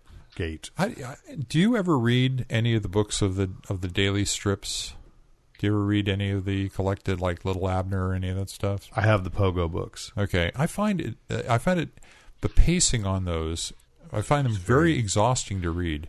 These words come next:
Speaker 1: It's very different.
Speaker 2: Yeah.
Speaker 1: Well, they weren't, you know,
Speaker 2: They're
Speaker 1: I
Speaker 2: meant
Speaker 1: mean
Speaker 2: to be read one a day, but it's like,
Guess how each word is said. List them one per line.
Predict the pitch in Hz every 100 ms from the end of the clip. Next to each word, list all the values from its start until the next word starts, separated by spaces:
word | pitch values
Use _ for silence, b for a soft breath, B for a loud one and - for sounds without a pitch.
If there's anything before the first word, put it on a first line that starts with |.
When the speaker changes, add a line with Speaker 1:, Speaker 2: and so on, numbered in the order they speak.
| -
Speaker 1:
It's | -
very | - 135
different. | 123 135 101 90 - -
Speaker 2:
Yeah. | 113 98 92 - _
Speaker 1:
Well, | 147 156
they | 151
weren't, | 156 165 -
you | 147
know, | 127 107 113
Speaker 2:
They're | 127
Speaker 1:
I |
Speaker 2:
meant | 131 147
Speaker 1:
mean |
Speaker 2:
to | 117
be | 131
read | 117 117
one | 110 113
a | 101
day, | 98 123 113 92
but | 95 92
it's | - -
like, | 90 87